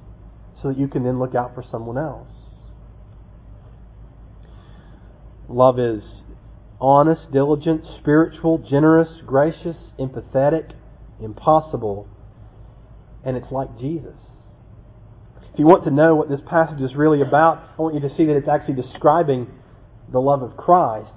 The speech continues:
for you. His love is genuine. He looks at the evil and he says, "In order to get rid of it, I will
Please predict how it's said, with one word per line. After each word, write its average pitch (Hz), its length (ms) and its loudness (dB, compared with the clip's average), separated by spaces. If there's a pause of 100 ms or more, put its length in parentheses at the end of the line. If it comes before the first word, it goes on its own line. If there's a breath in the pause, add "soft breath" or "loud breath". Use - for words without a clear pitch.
(120)
for 139 100 -6
you. 123 500 -4 (1120)
His 151 140 -6
love 127 280 2
is 117 160 -6 (300)
genuine. 127 600 -4 (960 soft breath)
He 160 120 4
looks 165 340 4
at 156 140 -6
the 139 160 -6
evil 156 500 0 (140 loud breath)
and 151 140 -2
he 147 160 -8
says, 147 260 2 (280 loud breath)
"In 139 120 -12
order 175 300 6
to 180 60 -6
get 147 140 -4
rid 160 160 2
of 170 80 0
it, 135 200 -2
I 147 140 -6
will 120 260 -4